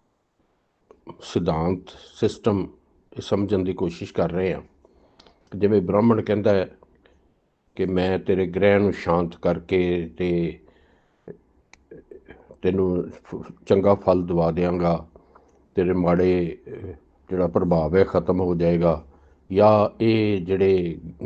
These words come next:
ਗ੍ਰਹਿ ਨੇ ਇਹ ਆਪ ਪ੍ਰਭਾਵ ਪਾਉਂਦੇ ਨੇ, ਸਾਡਾ ਜੀਵਨ ਉਹਦੇ ਨਾਲ ਜਿਹੜਾ ਹੈ ਬਦਲਦਾ ਰਹਿੰਦਾ ਹੈ ਔਰ ਉਹਨੂੰ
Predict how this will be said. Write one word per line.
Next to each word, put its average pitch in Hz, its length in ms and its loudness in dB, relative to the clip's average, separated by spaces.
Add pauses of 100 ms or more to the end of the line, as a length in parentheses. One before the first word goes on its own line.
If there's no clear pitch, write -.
(120)
ਗ੍ਰਹਿ 104 280 4
ਨੇ 90 340 -2 (440)
ਇਹ 101 200 2
ਆਪ 92 340 4
ਪ੍ਰਭਾਵ 92 400 0
ਪਾਉਂਦੇ 90 400 -2
ਨੇ, 87 220 0
ਸਾਡਾ 87 360 0
ਜੀਵਨ 85 380 -4
ਉਹਦੇ 85 200 -4
ਨਾਲ 85 260 -4
ਜਿਹੜਾ 82 240 -4
ਹੈ 85 60 -2
ਬਦਲਦਾ 82 500 -4
ਰਹਿੰਦਾ 85 320 -4
ਹੈ - 120 -12 (320)
ਔਰ 90 120 -2
ਉਹਨੂੰ 87 440 -2